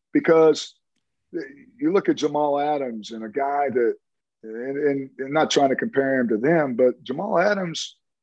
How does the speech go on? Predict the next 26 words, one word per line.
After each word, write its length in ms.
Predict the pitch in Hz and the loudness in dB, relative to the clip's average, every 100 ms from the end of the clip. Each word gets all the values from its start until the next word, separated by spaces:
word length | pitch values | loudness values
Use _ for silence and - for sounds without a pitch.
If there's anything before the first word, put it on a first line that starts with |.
| _ | _
I 40 | 135 | -2
mean, 180 | 151 | 2
he 100 | 185 | 2
can, 320 | 226 202 147 - _ | 2 0 -2 -8 _
he 100 | - | -6
can 160 | - 190 | -4 -2
make 220 | 175 - | -2 0
plays 420 | 151 185 190 127 | -2 0 -2 -6
around 220 | 143 147 | -10 -10
the 60 | 123 | -8
box. 440 | 147 - 110 - | -10 -8 -12 -12
I 60 | 131 | -10
mean, 160 | 139 | -6
last 320 | 147 190 - 156 | -4 -4 0 2
year, 260 | 160 151 - _ _ _ | 4 2 -6 _ _ _
I 40 | |
think 200 | 151 170 | -4 -4
he 80 | 170 | -4
led, 320 | 156 160 165 | 2 4 4
he 120 | 143 156 | 2 -4
was 140 | 139 | -2
leading 220 | 160 170 | -4 -4
the 80 | 147 | -6
Seattle 380 | - 151 151 143 | -4 -2 0 -2
Seahawks 580 | - 208 147 135 135 | -4 -6 -4 -4 -4
with 100 | 139 | -10